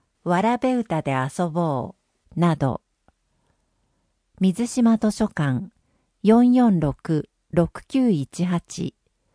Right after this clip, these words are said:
折り紙タイム、スイーツ。一緒に遊ぼう、パレット子ども人形劇。船尾図書館、五五二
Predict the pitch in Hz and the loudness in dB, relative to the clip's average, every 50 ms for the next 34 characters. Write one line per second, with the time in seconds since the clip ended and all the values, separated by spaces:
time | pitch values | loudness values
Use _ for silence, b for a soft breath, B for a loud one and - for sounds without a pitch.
0 | _ _ _ _ _ _ _ _ _ _ _ - 190 196 202 254 262 254 254 247 | _ _ _ _ _ _ _ _ _ _ _ -2 0 2 4 4 4 4 4 4
1 | 247 247 247 - - 233 226 208 160 139 127 127 127 - _ _ _ _ _ - | 4 2 2 2 2 0 2 2 0 0 -2 -2 -4 -6 _ _ _ _ _ -20
2 | - - - 190 196 214 226 220 190 - _ - - - 123 - - _ _ _ | -14 -6 -2 0 0 2 0 0 -4 -6 _ -12 -10 -8 -8 -8 -8 _ _ _
3 | _ _ _ _ _ _ _ _ _ _ _ _ _ _ _ _ _ - 190 180 | _ _ _ _ _ _ _ _ _ _ _ _ _ _ _ _ _ -4 -4 -4
4 | - - - - 254 254 247 247 240 220 196 196 - - 220 208 180 196 196 185 | -4 -4 -6 -2 0 2 4 4 4 4 2 0 0 0 0 0 2 2 2 2
5 | 165 139 - - _ _ _ _ - 254 262 277 269 254 _ _ - 147 - - | 2 0 -2 -4 _ _ _ _ -2 0 2 2 0 0 _ _ -6 -4 0 2
6 | 165 160 190 214 214 220 214 196 180 185 202 220 220 220 220 208 185 156 143 135 | 2 4 6 6 6 6 6 6 6 6 6 6 6 6 6 6 4 4 2 0
7 | - - - - - - - _ _ _ _ _ _ _ _ _ _ _ _ _ | -2 -4 -6 -10 -10 -10 -10 _ _ _ _ _ _ _ _ _ _ _ _ _
8 | _ _ _ _ _ _ _ _ _ _ _ _ _ _ - - 202 190 226 240 | _ _ _ _ _ _ _ _ _ _ _ _ _ _ 0 2 4 6 6 4
9 | 240 240 - - 220 208 - 226 208 - - 180 147 131 123 - _ _ _ _ | 4 2 2 0 0 0 2 0 0 0 -2 -2 0 0 0 -2 _ _ _ _
10 | _ _ _ _ _ _ _ - 170 185 214 233 247 240 220 - 240 233 208 170 | _ _ _ _ _ _ _ -2 4 6 6 6 6 4 4 4 6 6 6 4
11 | 147 131 131 143 190 | 4 2 0 0 -4